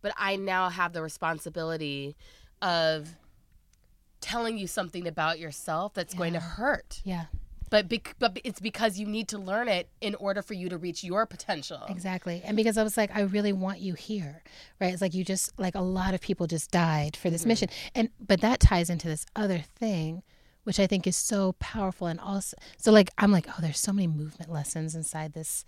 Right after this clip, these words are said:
Speaker 2: the
Speaker 1: Mm.
Speaker 2: way this movement, this movie is done that I feel like unique from the first set of three movies, unique from the second set." This one seems so rebel,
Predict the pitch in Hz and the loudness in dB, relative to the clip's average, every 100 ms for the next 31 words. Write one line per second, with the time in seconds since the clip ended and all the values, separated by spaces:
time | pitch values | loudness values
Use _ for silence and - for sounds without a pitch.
0 | - 180 160 185 175 160 170 - 190 190 | -14 -14 -4 4 4 6 2 2 0 0
1 | 208 208 - 196 196 202 196 220 220 - | -2 -4 -6 -2 0 2 2 2 0 0
2 | 233 240 202 190 - 185 170 - - - | 2 2 0 -2 0 0 0 -6 -14 0
3 | 185 185 220 - 202 180 - 175 - 185 | 4 6 4 4 2 2 2 0 2 2
4 | 170 165 - - 170 160 156 160 160 165 | 2 2 -2 -2 0 0 0 -2 -2 0
5 | 170 180 - 180 160 151 - 156 180 170 | 0 -2 -2 -2 -2 -4 -4 -4 -4 -4
6 | 165 156 160 - - - - - 190 196 | -2 -2 -4 -12 -20 -20 -20 -6 4 4
7 | - 185 - 175 165 - - 214 196 202 | 6 2 2 0 2 2 2 2 2 2
8 | 196 180 185 180 180 | 2 2 2 0 -2